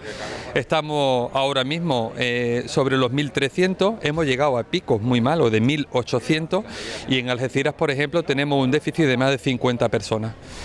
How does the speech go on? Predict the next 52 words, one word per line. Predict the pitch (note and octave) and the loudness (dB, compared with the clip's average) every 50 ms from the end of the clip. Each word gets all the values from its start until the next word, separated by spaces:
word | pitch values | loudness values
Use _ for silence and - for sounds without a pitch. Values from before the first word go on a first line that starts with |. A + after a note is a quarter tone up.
| - - - | -10 -6 -4
Eso | C3+ - - | -4 -2 0
es | C3+ | 0
lo | B2 B2+ | 0 0
que | A#2+ B2 | 0 0
llevamos | A#2 A#2 A#2+ C3 C#3 D#3 F3+ F#3+ F3+ | 0 0 0 0 0 0 0 2 2
y | C#3+ B2 A#2+ | 2 2 2
de | A2 A2+ A#2+ | 2 0 0
esta | A#2 - C#3+ C3 | 0 0 -2 -2
manera | A#2+ A#2+ B2 B2+ C#3+ D#3 | 0 0 0 0 0 0
es | C#3+ C3+ | -2 -2
imposible | D#3 B2+ A#2 B2+ A#2 - - B2+ A#2 B2 | -2 -2 0 -2 -2 0 -2 -2 0 2
de | A#2+ A2 | 0 0
trabajar. | - A2+ A#2 A2 A2+ G#2 A2+ A2+ - - | 0 0 -2 -2 -2 -2 -4 -4 -4 -2
Está | B2+ B2 - C#3+ B2+ | -4 -2 0 0 0
dando | B2 C3+ C3 B2+ C3 | 0 -2 -2 0 -2
el | B2 A#2+ | -2 0
caso, | - D#3 E3+ - - E3+ | 0 -2 -2 0 0 0
por | C3 C3+ B2+ | 2 2 2
ejemplo, | B2+ C3 C3 E3+ E3+ D#3 - F3+ F#3 | 2 2 0 -2 -2 0 0 0 2
de | E3+ D3 | 2 0
compañeros | - - B2 A2+ C3+ B2+ B2 C3 C#3 C#3 C#3 B2+ | 0 -2 -2 0 0 0 0 0 0 2 2 0
que | C3 | 0
están | A#2 - C3 B2 A2+ | -2 -2 -2 -2 0
trabajando | B2+ B2+ B2+ C3 B2+ B2+ D3+ D#3 D#3+ D#3+ E3 D#3+ | 0 2 2 0 0 0 -2 -2 -2 0 0 0
a | C#3+ | 2
diario | C3+ C3+ C#3+ D3+ D#3+ D#3+ E3+ G3 G#3 | 2 2 0 0 0 0 0 -2 -2
con | G#3 - - C3 B2 | -2 -2 -2 -2 0
más | B2 B2 C3+ C#3 C3 | 0 0 0 0 0
de | C3+ B2 | -2 0
cien | - C#3+ C3+ C3 | 0 -2 -2 -2
internos | B2+ C3 B2 A#2 C#3 C#3 C3 C3 C3+ C3+ C3 | -4 -6 -4 -2 -2 -2 -2 -4 -6 -4 -2
en | D3 C3+ C#3 | -2 0 2
un | C#3 C3+ | 2 2
módulo, | B2+ C3+ C3 B2 A#2+ A#2+ A#2 A#2 | 2 2 4 4 4 4 4 2
solo | A2 - D3 C#3 C#3 C3 C3 | 2 2 2 2 2 2 2
trabajando. | A#2 C3+ C3+ C3+ C3 C3 D#3 D3+ C#3+ B2+ A#2+ A2 - - - - - - - - - - | 2 0 0 0 0 0 -2 -2 -2 -2 -4 -4 -6 -10 -18 -16 -16 -16 -16 -14 -8 -4
Y | - B2 | -2 0
yo | A#2 C3+ | 0 2
lo | C#3 C#3+ C3 | 0 0 0
que | C#3 B2+ | 0 0
digo, | C3 D#3 D#3+ D3 C#3+ | 0 2 0 0 0
me | C#3 C#3 | 0 -2
pregunto, | B2 D3 C3 B2 C#3 D3+ D3 C#3 C3+ C3 | -2 -2 -2 0 0 -2 0 0 0 0
¿no? | C3+ D#3 F3+ G3 - - C3+ | 0 0 -2 -4 -6 -6 -2
Digo, | B2+ B2 A#2 B2 | 0 2 2 2
bueno, | B2 C#3 C#3+ C#3+ C#3 | 2 2 0 0 0
si | - C#3+ | 0 0
la | B2+ B2 B2 | 0 0 0
policía | - B2+ B2+ B2 - - D3+ D#3 | 0 0 0 0 0 0 0 0
local, | D#3 C#3+ B2 - D3+ D3 C3+ | 0 0 0 0 -2 -2 0
por | - C#3+ C3+ | -2 -2 -2
ejemplo, | B2+ A2+ C3+ D3+ D3 C3+ C#3 B2+ A#2+ A2+ | -2 0 0 -2 -2 -2 0 0 0 0